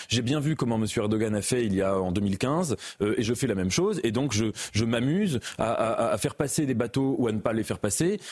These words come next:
euh, euh, en fonction de mes revendications politiques, et puis dans une logique vraiment de conflit, de conflit ouvert, avec des mandats d'arrêt internationaux contre des personnalités européennes pour rien, et cetera. »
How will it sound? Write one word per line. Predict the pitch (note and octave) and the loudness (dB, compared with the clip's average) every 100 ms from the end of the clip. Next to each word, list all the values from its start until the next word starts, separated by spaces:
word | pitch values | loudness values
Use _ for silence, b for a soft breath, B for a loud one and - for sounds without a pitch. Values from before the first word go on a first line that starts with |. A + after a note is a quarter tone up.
| - | -2
euh, | A2+ A2+ G#2 G#2+ | 2 2 2 2
euh, | G#2+ | 0
en | G#2+ | -2
fonction | A#2 - F3+ | -2 0 2
de | |
mes | B2+ | 2
revendications | A2 A2 A2+ A2+ G2+ A2 | 2 0 0 0 -2 0
politiques, | G#2+ G#2+ D#3+ G#3 | 0 0 0 0
et | B2+ | 0
puis | - | 0
dans | A2 | 0
une | G2 G#2 - G#2 | 0 0 2 2
logique | A#2 B2+ B2 | 2 0 0
vraiment | A2+ D3 | 0 0
de | A2 | 0
conflit, | B2+ A2 - | -2 0 0
de | E3+ | 0
conflit | - G#2 G2+ | 0 -2 0
ouvert, | G#2 E3 F#3 | 0 0 0
avec | A#2+ G#2+ | 0 0
des | G2 | 0
mandats | G#2 G2+ | 0 0
d'arrêt | G2 F#2+ | 0 0
internationaux | A2+ G2 G2 F#2+ A2 B2 C3+ | 0 0 -2 0 0 0 -2
contre | G#2 - | -2 -2
des | G#2 | 0
personnalités | G2+ - G2 F#2+ G#2+ | -2 -2 0 0 -2
européennes | F#2+ G#2+ B2 | -2 -2 -2
pour | A2 F#2+ | -2 -2
rien, | D3 F3+ | 0 0
et | D#3+ | 0
cetera. » | B2+ E3 | -2 -2